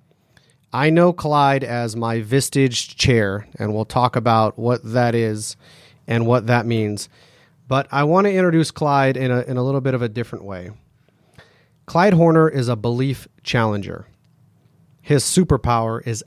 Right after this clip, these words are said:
asking questions. Clyde spent most of his professional life as a C P A. These days, he spends his time and attention seeking out powerful learning. Clyde is a walker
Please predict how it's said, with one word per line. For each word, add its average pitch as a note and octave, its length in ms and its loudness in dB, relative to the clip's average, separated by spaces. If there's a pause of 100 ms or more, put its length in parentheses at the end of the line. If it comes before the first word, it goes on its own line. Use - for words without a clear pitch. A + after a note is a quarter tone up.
asking A#2+ 460 -4
questions. - 840 -4 (1000)
Clyde C#3 300 0
spent A#2+ 220 -4
most C3 380 2
of C3+ 80 2
his B2 140 0
professional C3 580 -2
life A2 260 -2
as A2 140 -4
a A2 60 -6
C A2 200 -6
P B2+ 220 -2
A. B2+ 220 0 (960)
These D#3+ 280 6
days, A2+ 360 2
he B2+ 140 -6
spends D3+ 320 0
his D#3 140 2
time A#2+ 420 0
and B2+ 180 2
attention A2+ 480 -2
seeking B2+ 400 -2
out A2 280 0 (400)
powerful C3 680 2
learning. A2 400 -2 (880)
Clyde C3+ 280 2
is B2+ 100 2
a A#2+ 80 0
walker C#3 580 -2